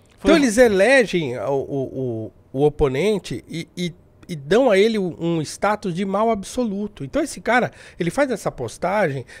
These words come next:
Speaker 2: ele acha que ele tá fazendo uma coisa muito certa, que é denunciar a internacional fascista.
Speaker 1: Coisa que não, ele tirou
Speaker 2: Coisa
Speaker 1: do,
Speaker 2: que
Speaker 1: do
Speaker 2: não
Speaker 1: cu.
Speaker 2: existe.
Speaker 1: Tirou
Speaker 2: Então
Speaker 1: do
Speaker 2: ele,
Speaker 1: cu.
Speaker 2: eles mesmo inventam esse troço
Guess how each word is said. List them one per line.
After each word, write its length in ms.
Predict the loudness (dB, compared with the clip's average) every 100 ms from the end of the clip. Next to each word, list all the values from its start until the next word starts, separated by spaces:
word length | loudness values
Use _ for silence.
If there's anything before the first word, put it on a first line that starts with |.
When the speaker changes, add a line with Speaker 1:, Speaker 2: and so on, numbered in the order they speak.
| -2
Speaker 2:
ele 140 | 0
acha 100 | 2
que 80 | 0
ele 80 | 0
tá 120 | 0
fazendo 220 | 0 0
uma 120 | -2
coisa 180 | 0 0
muito 320 | 2 4 2
certa, 340 | 4 4 4 2
que 80 | 0
é 20 |
denunciar 1040 | 4 4 2 -2 -8 -4 -2 2 0 0 -6 _ _ _ _ _ -20 -20 2
a 140 | 4
internacional 880 | 4 2 2 2 2 2 2 4 2
fascista. 960 | 2 -2 -2 -2 2 2 0 -8 -10 -12 _
Speaker 1:
Coisa 200 | -12 -6
que 80 | -2
não, 200 | -2 -4
ele 180 | -4 -6
tirou 200 | -4 2
Speaker 2:
Coisa 140 | 4 4
Speaker 1:
do, 40 |
Speaker 2:
que 80 | 4
Speaker 1:
do 60 |
Speaker 2:
não 60 | 6
Speaker 1:
cu. 120 | 6
Speaker 2:
existe. 580 | 6 6 4 2 -10 -10
Speaker 1:
Tirou 120 | -6
Speaker 2:
Então 140 | 0 4
Speaker 1:
do 60 |
Speaker 2:
ele, 240 | 4 2 -2
Speaker 1:
cu. 40 | -6 -20 -20 -16 0
Speaker 2:
eles 300 | 2 4 2
mesmo 240 | 2 2
inventam 640 | 2 0 4 6 6 2 -2
esse 200 | -2 -2
troço 500 | 2 4 2 -4